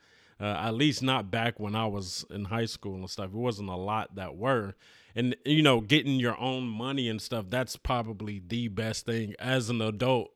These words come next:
<laughs> You just like, "Yo, I'm getting my own money. All right, cool." You know, but, um, other than that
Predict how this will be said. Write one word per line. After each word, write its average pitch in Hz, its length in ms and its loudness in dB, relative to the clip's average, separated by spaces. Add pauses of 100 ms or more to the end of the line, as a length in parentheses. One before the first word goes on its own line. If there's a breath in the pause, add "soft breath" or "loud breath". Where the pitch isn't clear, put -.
<laughs> - 100 -4
You 147 340 8
just 135 180 -6
like, 123 240 2
"Yo, 131 100 4
I'm 135 160 -2
getting 123 160 -2
my 117 120 -2
own 120 180 0
money. 120 260 -2
All 123 160 0
right, 110 140 -6
cool." 131 340 -2 (480 loud breath)
You 117 120 0
know, 110 300 4
but, 120 260 4
um, 107 480 4 (140)
other 156 240 6
than 120 180 4
that 139 380 2